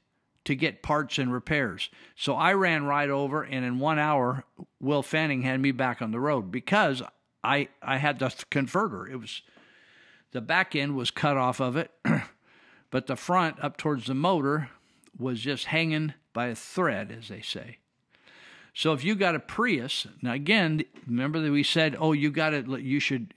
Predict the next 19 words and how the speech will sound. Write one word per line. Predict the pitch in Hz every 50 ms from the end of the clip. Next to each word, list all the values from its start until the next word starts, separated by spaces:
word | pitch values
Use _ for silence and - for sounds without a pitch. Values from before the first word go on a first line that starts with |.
| _
you | - 127 131
should | 127 - 120 107
buy | 104 120 127 135
these | 131 123 113 104
hybrid | - - 120 151 160 117 92 82
cars, | - - - 87 76 - 95 -
right? | - - - 135 - _ _ _ _
Or | - 127 123
you | 120
should | 107 117 120
buy | 113 113 110
an | 107
electric | 117 127 - - 90 -
car." | - - - - - _ _ - - - - - - - _ _ _ _
The | - 135 131
wait | 127 120 131 175 185 165 147 - - - 131
was | 120 113 -
six | - - - - 190 - - - -
months | - 156 175 165 147 113 98 - - - - -